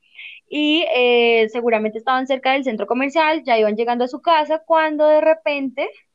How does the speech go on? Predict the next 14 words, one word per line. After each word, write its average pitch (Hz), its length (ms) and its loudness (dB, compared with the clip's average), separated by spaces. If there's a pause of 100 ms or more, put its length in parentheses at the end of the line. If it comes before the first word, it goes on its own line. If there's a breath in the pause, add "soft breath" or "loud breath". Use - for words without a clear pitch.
(200)
eh, 220 520 -2
ah, 220 80 0
bueno, 208 200 0
los 202 160 0
hechos 208 220 -4
sucedieron 233 540 0
en 202 120 -4
el, 220 240 -4
en 220 140 -4
el 208 440 -6
centro 214 240 -10
comercial 226 360 -4
del 190 140 -2
Tunal, 269 320 -4